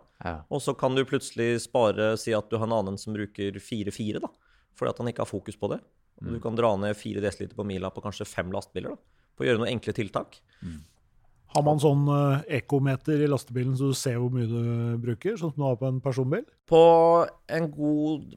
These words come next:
Speaker 2: på de aller fleste lastebiler da, så har du en slags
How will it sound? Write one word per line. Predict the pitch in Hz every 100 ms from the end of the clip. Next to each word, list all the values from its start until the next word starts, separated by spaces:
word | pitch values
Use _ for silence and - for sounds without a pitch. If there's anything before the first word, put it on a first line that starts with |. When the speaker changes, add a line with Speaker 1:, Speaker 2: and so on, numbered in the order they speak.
| -
Speaker 2:
på | 165
de |
aller | 139 135 139
fleste | 160 -
lastebiler | 139 - 107 110
da, | 135 143
så | 147
har | 123 104 95
du | 98 117 120 127 123 - _ _ _ -
en | 110
slags | - - 117 - - - - -